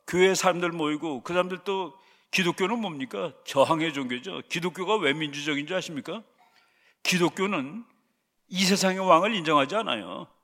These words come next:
어, 이 세상의 왕이 뭐 네가 뭔데 임마, 너 하나님 미치지. 그러니까 왕들이 화가 나는 거야. 이놈의 왕들이 기독교를 탄압하면서 진짜 자기가 하나님 흉내내면은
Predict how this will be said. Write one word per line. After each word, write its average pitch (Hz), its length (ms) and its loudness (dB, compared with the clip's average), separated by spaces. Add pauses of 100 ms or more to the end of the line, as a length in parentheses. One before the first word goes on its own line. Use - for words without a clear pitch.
(480)
어, 98 120 -10
이 160 140 -4
세상의 170 320 -2
왕이 185 240 -4
뭐 175 220 -10
네가 180 180 -2
뭔데 165 300 -4
임마, 175 220 -6
너 165 120 -2
하나님 170 440 -2
미치지. 135 600 -4 (540)
그러니까 202 200 6
왕들이 165 320 4
화가 180 360 0
나는 135 240 -2
거야. 135 320 -6 (340)
이놈의 190 300 -4
왕들이 170 560 2 (640)
기독교를 190 480 -2
탄압하면서 185 720 -2
진짜 208 420 0
자기가 180 300 -2
하나님 190 420 -2
흉내내면은 180 720 -4